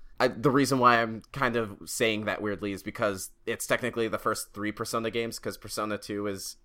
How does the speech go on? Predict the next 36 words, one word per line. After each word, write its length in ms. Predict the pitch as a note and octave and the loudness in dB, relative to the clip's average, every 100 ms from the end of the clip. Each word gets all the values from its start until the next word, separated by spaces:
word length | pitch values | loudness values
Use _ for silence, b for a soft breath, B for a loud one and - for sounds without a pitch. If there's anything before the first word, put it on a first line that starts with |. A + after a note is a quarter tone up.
| _ _ | _ _
a 100 | - | -10
two-parter. 580 | - G2+ G2 A#2+ G#2+ C3 - - - A#2+ | -6 -8 4 4 4 0 -4 -20 -18 2
Those 220 | D#3+ D#3 | 2 4
games 240 | F3+ D3 | 0 0
have, 180 | D#3+ D3 | 2 2
like, 160 | C#3 A#2 | 2 0
this 200 | A#2 - - - | -6 -6 -8 -8
huge 560 | F#3+ E3 C#3 F2+ - - - - | -6 -2 -4 -6 -12 -14 -16 -8
pit 300 | - F3 - | 2 2 4
of 220 | A#2+ G#2+ | 2 2
lore 600 | A2+ B2+ A#2+ G2+ F2+ F2+ - | 2 4 6 6 4 0 -10
in 300 | A2+ B2 A#2+ | -2 0 2
regards 360 | A2 A#2 A2+ - | 2 4 4 2
to 80 | A2+ | -4
how 360 | A2+ A#2 A2 A2+ | 6 8 8 6
they 240 | A2+ G#2+ B2+ | 0 -2 -4
even 300 | A2+ A2+ G2+ | -4 -4 -2
get 280 | A#2+ B2 | -2 -2
the 80 | G#2+ | -6
personas, 800 | - G2+ - G2 F2+ E2+ D#2+ - - | -4 -4 -2 -2 -2 -4 -6 -10 -6
and 420 | G#2 G2 G2 - - - | -4 -4 -6 -10 -10 2
I, 320 | C#3 A#2+ C3+ | 2 6 4
I'm, 120 | C3 | 4
I'm, 200 | B2+ B2 A#2 | 0 0 0
I'm 180 | A#2 | 2
rambling 320 | G#2 E2 E2 E2+ | 2 -2 -6 -4
right 180 | E2+ | -4
now, 180 | E2+ E2+ | -2 -4
but, 180 | E2+ A2 | -2 0
uh, 180 | G#2+ G#2 | 2 2
what, 300 | A2+ C3+ C3+ | 2 0 4
what's 180 | D3 D#3 | 4 4
important 380 | C3+ C#3 B2 | 6 6 6
is 140 | A#2 G#2+ | 2 4
that, 200 | G#2+ G2+ | 4 6
like, 280 | G#2 G2 | 4 4